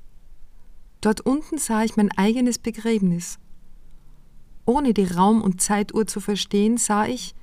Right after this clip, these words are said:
sobald ich an diesem schönen und ruhigen Ort angekommen war, meine Beerdigung. Es war, als ob sich die Zeit auf anderen Ebenen bewegte,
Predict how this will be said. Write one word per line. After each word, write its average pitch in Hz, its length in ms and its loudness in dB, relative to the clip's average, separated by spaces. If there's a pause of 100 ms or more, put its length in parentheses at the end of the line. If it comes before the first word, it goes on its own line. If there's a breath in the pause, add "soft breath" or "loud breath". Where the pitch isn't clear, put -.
(160)
sobald 196 400 2
ich 214 120 -2
an 208 120 4
diesem 208 240 0
schönen 208 420 6
und 202 180 2
ruhigen 202 300 0
Ort 190 260 -2
angekommen 190 600 2
war, 190 240 -2 (320)
meine 196 200 6
Beerdigung. 185 680 -2 (1400)
Es 214 280 2
war, 214 300 2 (140)
als - 240 -2
ob 269 160 -2
sich 320 200 -2
die 226 140 -2
Zeit 208 380 0
auf - 160 -8
anderen 233 360 4
Ebenen 202 440 4
bewegte, 180 540 -2